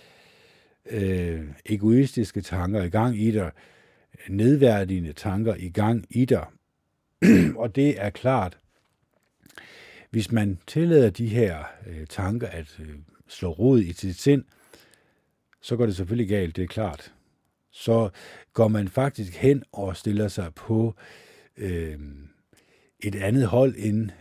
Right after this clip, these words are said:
den, som Jehova Gud, han gerne vil have, man skal stille sig på. <clears throat> Det er en, øh,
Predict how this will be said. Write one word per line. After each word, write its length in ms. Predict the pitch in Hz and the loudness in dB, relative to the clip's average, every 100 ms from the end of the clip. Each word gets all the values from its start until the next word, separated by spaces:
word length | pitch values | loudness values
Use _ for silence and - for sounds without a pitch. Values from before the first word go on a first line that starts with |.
| - _ _ - | -20 _ _ -2
den, 180 | 107 | -2
som 280 | 98 107 90 85 | -2 -4 -4 -4
Jehova 260 | 87 90 | -6 -6
Gud, 240 | 87 117 127 | -4 -2 -2
han 160 | 95 | -4
gerne 180 | 82 80 | -8 -10
vil 80 | 78 | -10
have, 100 | 87 | -10
man 100 | 87 | -10
skal 160 | - | -14
stille 200 | 85 92 | -12 -10
sig 160 | 98 87 | -8 -10
på. 260 | 76 - - _ _ _ _ _ _ _ _ _ - | -12 -18 -20 _ _ _ _ _ _ _ _ _ -10
<clears throat> 420 | - 95 98 139 | 6 8 10 8
Det 160 | 123 | 4
er 60 | 123 | 4
en, 300 | 107 113 113 | 2 2 2
øh, 200 | 107 101 | 2 0